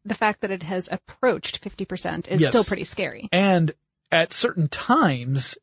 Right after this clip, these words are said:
Speaker 2: it has had effectively fifty percent power. So while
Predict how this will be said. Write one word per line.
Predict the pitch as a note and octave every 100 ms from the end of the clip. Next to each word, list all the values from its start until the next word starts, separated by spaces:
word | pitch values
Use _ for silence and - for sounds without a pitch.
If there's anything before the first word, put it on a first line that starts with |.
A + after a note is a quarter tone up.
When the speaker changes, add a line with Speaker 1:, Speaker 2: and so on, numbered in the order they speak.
| -
Speaker 2:
it | F3+
has | E3+
had | F3 D#3+ -
effectively | C#3+ - - A#3 - F#3+ C#3+ C3 A#2 _ _ _
fifty | F#3 C#3+ C#3
percent | B2+ C#3 - A2+ - - _ _ _
power. | - C3+ A#2+
So | - E3
while | E3+ F3+ F3 E3+